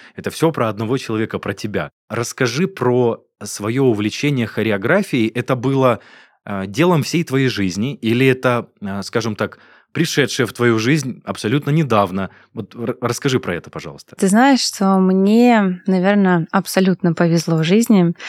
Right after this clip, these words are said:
Speaker 2: потому что я с четырёх лет связана со спортом.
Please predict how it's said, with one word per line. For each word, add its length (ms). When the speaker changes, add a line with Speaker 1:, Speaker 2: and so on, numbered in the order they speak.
Speaker 2:
потому 320
что 180
я 540
с 80
четырёх 600
лет 300
связана 960
со 180
спортом. 500